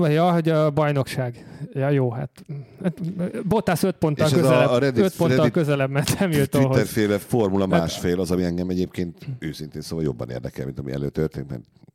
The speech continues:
Speaker 1: Hát a, a bajnokságon az most már nem annyira könnyű változtatni.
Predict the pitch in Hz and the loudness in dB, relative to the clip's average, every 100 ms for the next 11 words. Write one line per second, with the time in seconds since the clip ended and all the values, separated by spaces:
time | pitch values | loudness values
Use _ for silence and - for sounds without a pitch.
0 | _ _ 131 - 147 - 139 139 147 165 | _ _ -12 -6 -6 -4 -4 -2 0 0
1 | 160 170 170 165 165 165 147 143 139 156 | -2 -2 -2 -2 -2 -2 -4 -4 -4 -2
2 | 208 143 123 131 123 127 120 120 120 120 | -2 -2 -4 -4 -6 -6 -6 -10 -10 -10
3 | 127 117 143 | -10 -6 -6